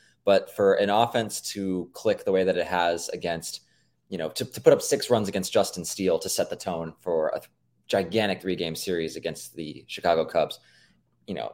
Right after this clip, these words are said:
they got to Alex Cobb, an, an ailing Alex Cobb, but they got to him, uh, with a few, with, I think, a four-run second inning in that game. Logan Webb pitched pretty well for the most part, but they still tacked on three runs early against him. So,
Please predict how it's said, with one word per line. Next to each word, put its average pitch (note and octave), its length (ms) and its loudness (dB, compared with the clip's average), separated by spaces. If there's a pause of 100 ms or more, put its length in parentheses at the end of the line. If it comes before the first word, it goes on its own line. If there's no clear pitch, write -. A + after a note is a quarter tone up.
(160)
they G#2+ 100 6
got G2+ 220 6
to F#2 140 0
Alex F2+ 240 4
Cobb, G2+ 420 2
an, E2+ 140 0
an A2+ 80 2
ailing A#2 320 6
Alex E2 320 0
Cobb, E2+ 320 0
but - 100 2
they F#2+ 100 2
got G2 200 4
to F#2+ 100 -4
him, E2+ 300 -4 (420)
uh, E2 320 2
with F2 80 -2
a - 60 -18
few, F2+ 240 -4
with, E2+ 260 -4
I D#2+ 60 -2
think, E2 160 -8
a D#2+ 40 -16
four-run F2 480 0
second F2+ 300 -2
inning F#2 300 -4 (360)
in F2+ 100 -6
that F2 180 -2
game. F2+ 420 -4 (240)
Logan G#2+ 280 6
Webb G#2 420 4
pitched - 380 2
pretty D#3+ 220 2
well A2+ 220 10
for - 140 0
the F#2 60 -4
most F#2+ 300 0
part, E2+ 180 4
but F#2+ 120 2
they A2+ 60 2
still A#2+ 220 4
tacked G#2 280 0
on F2+ 140 0
three F#2 140 -4
runs E2 280 -2
early G2+ 280 4
against E2 320 -6
him. D#2 220 -12
So, D#2+ 360 -2